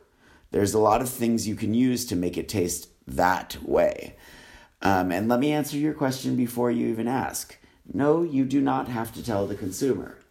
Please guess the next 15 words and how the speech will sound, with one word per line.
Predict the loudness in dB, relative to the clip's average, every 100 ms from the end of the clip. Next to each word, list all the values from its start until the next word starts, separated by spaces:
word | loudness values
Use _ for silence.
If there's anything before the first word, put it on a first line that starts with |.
| _ -20 -20 -20 -20 -20 -20 -20 -20 -20 -2
The | 4 4
other | 6 6 6
big | 4 2
critic, | 2 2 0 -2
besides | 0 2 2 2 0
the, | 2 4 4
uh, | 2 0
one | 0 0 2 0
who | 0 0 -2 -6
was | -4 -4 -4
the | -4
publisher | -4 -2 -4 -2 -2
of | -2 -2
Wine | -2 -2
Spectator, | -6 -10 -6 -6 -6 -6 -8